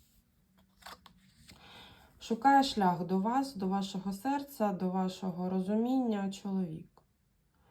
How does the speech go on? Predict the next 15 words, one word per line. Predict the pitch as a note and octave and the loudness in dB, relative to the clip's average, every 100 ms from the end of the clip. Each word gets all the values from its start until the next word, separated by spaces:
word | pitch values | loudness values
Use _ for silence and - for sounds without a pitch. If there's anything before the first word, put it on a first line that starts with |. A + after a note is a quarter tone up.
| _ _ _ _ _ _ _ | _ _ _ _ _ _ _
Хоче | - A3 A3 A3 - - G3+ G3 G3 F#3+ F3 | -8 0 0 0 -6 -6 -2 0 2 2 0
з | |
якоїсь | F#3+ - G3 F#3+ G3+ | -4 -2 -2 0 -2
або | F3+ G3 | -2 -4
тіні | - C#4 C#4+ B3+ A3 | 0 2 6 6 6
вивести | G3+ G3+ F#3+ F#3+ - | 4 2 0 -2 -4
ваші | F#3 F#3+ F#3 - | -2 -2 -2 -6
стосунки, | F3+ - - - F#3 F#3 F3+ F3+ F#3 F#3+ | -10 -12 -20 -12 -2 0 0 -6 -10 -8
або | - F3+ E3 F#3 F#3 F#3 F#3+ - _ _ _ - - - - _ _ | -8 -8 -2 0 0 -2 -6 -20 _ _ _ -20 -20 -20 -20 _ _
зробити | G3 F#3+ F#3 F#3+ F#3+ | -2 0 2 0 -4
так, | - A3+ A#3 | -2 -2 -2
щоб | - F#3+ | -6 -4
ви | F3 F#3 | 0 -2
повністю | F#3+ G#3 G#3 F#3+ F3+ - - F3 | 0 0 2 0 0 -6 -12 -10
розуміли | F3 E3 F#3+ G#3 G#3+ A3 G3 F3+ | -8 -4 -2 2 2 2 2 0